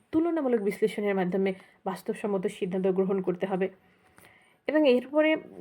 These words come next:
গুরুত্বপূর্ণগুলো আমি পড়ছি, বাকিটা আমি স্কিপ করছি। এখানে আঠাশ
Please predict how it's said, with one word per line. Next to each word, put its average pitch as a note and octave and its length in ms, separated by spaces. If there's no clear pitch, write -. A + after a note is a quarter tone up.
গুরুত্বপূর্ণগুলো C4 760
আমি C4 200
পড়ছি, G3+ 500
বাকিটা F#3+ 280
আমি A3 140
স্কিপ G#3+ 300
করছি। F3+ 420
এখানে G3+ 400
আঠাশ C4+ 200